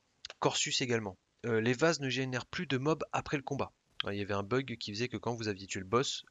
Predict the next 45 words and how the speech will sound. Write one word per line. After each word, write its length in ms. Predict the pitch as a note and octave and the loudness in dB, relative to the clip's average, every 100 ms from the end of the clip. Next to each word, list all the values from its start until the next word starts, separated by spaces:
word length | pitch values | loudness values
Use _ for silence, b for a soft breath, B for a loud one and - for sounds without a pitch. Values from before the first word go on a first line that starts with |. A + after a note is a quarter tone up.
| - | -12
le 140 | G2 | -10
mob, 320 | G2 A#2+ B2+ - | -2 -2 -2 -8
euh, 640 | G#2+ G2 F#2 F2+ F2+ F2+ F#2 F#2 F#2+ | -6 -4 -4 -4 -4 -6 -6 -8 -4
les 160 | G2 | 0
vases 320 | G2 B2+ B2 F#2+ | 4 4 2 -4
généraient 380 | G2+ G2 G2+ | -4 -4 -2
encore 300 | A#2+ A2 B2+ | -2 0 0
des, 220 | A2+ G#2 G2+ | 0 -2 -2
des 140 | G#2+ | -4
mobs. 180 | E2+ - B B B B | -4 -10 B B B B
Le 140 | E3 | 4
cauchemar, 480 | - G3 - E3 D3 | 6 4 4 2 0
c'est 160 | - G#2 | 0 0
le 280 | G#2 G2+ | 0 0
boss 260 | G#2 B2+ B2+ - | 2 0 0 -2
endgame 300 | C3 C3 B2 | -4 0 -2
du 140 | A2+ A#2 | -2 -2
jeu. 240 | D3+ F3 | 0 0
Réduction 540 | C#3+ D#3+ D3+ - - D#3 | 2 0 0 -2 -2 -2
de 80 | A#2 | -2
trente 340 | - G3+ F#3+ | -2 -2 -4
pour 220 | - D#3+ | -4 -4
cent 180 | - E3+ | -2 -4
pour 200 | - B2 | -2 -2
le 120 | A#2 | 0
rendre 300 | A#2 D3 C3+ - | 0 -2 -4 -12
vulnérable. 720 | G2 G#2 D#3+ F#3 E3 A#2+ F2+ - B B B | -14 -4 -2 2 4 4 2 -4 B B B
C'est-à-dire, 500 | - A#2+ A2 C#3 D3+ - B B - | -2 0 0 0 -2 -4 B B -6
en 120 | G2+ | 2
fait, 320 | C#3+ - - _ G#2 | 2 2 -6 _ -8
euh, 1040 | G2 F#2 F#2 F2+ F2+ F2+ F2+ F2 E2+ E2 - - _ - - _ - | -4 -2 -2 -2 -2 -2 -4 -6 -6 -10 -12 -18 _ -16 -16 _ -2
quand 160 | C#3+ | -2
vous, 240 | C#3+ D3+ D3 | 0 -4 -4
euh, 540 | B2 G#2+ G2+ G2 G2+ - | -2 -2 -4 -6 -10 -14
vous 160 | G#2 G#2 | -2 0
avez 140 | G2+ | 0
des 100 | G2+ | 0
phases, 320 | - D#3 D#3+ - | 4 2 2 -8
vous 180 | G2 A2 | -8 -4
rentrez 280 | A2 - D3+ | -2 -2 -2
dans 100 | A2 | -2
le 60 | |
monde 200 | A2+ C#3 | -2 -4
du 100 | B2+ | -4
cauchemar. 420 | A2 A2+ - - | -4 -2 -2 -8